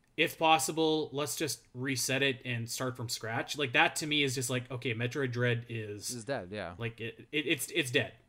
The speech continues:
Speaker 1: It's,
Speaker 2: Yeah.
Speaker 1: it's not, and if it comes out, it's, it's not gonna be anything like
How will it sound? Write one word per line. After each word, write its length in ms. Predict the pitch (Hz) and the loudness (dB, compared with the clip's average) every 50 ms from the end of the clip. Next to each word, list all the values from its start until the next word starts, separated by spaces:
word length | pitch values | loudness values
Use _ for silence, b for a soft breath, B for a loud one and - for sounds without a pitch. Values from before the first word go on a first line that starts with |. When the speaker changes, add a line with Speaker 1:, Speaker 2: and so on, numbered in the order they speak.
| _ | _
Speaker 1:
It's, 300 | - 131 127 127 87 85 | -4 -2 -2 -2 -2 -2
Speaker 2:
Yeah. 60 | 131 135 | -4 -4
Speaker 1:
it's 160 | 120 - - | -4 -4 -2
not, 400 | 139 147 156 156 151 - - - b b b b b b b b b b b - - | 0 2 4 4 4 2 -2 -12 b b b b b b b b b b b -2 0
and 120 | 147 160 | 4 4
if 120 | 156 - | 4 4
it 60 | 165 135 | 4 2
comes 300 | - 175 185 190 175 175 | 2 2 2 2 4 4
out, 360 | 180 170 170 175 165 - - - | 4 4 4 4 2 0 -4 -6
it's, 320 | 135 139 127 123 - - | -8 -8 -6 -6 -8 -8
it's 220 | - 123 - - | -8 -8 -8 -6
not 240 | 143 147 147 156 143 | -2 0 0 0 0
gonna 140 | - 147 143 | 0 -2 0
be 200 | 135 135 131 - | 0 0 0 0
anything 640 | 131 139 143 139 123 - 139 135 131 120 117 117 | -2 -4 -4 -4 -4 -4 -2 -2 -2 -2 -4 -4
like 420 | 113 117 117 117 113 - - - | -2 -2 0 -2 -2 -4 -10 -20